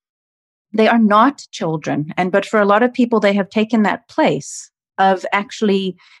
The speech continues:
being the child. And a lot of the dogs that I see who are having very interesting and difficult behavior problems, it's because they get too much attention. They carry too much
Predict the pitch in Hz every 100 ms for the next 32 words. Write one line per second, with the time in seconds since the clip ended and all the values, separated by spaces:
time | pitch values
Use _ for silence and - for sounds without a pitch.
0 | - 180 233 262 240 - - 160 139 -
1 | - 185 190 185 _ _ _ _ _ _
2 | _ _ _ 208 196 233 349 349 240 226
3 | 226 214 208 202 - - 262 262 247 190
4 | 180 170 202 202 208 196 175 226 302 294
5 | 196 190 - 185 - 180 175 175 - 180
6 | 185 180 180 170 - - 175 226 220 226
7 | 202 185 185 190 180 170 170 165 185 170
8 | 160 160 156 - - 202 - 247 240 277
9 | 285 269 _ - 269 277 247 202 - -
10 | 151 143 - 117 - _ - - - 220
11 | 233 277 262 262 247 - - 311 320 240
12 | 220 220 -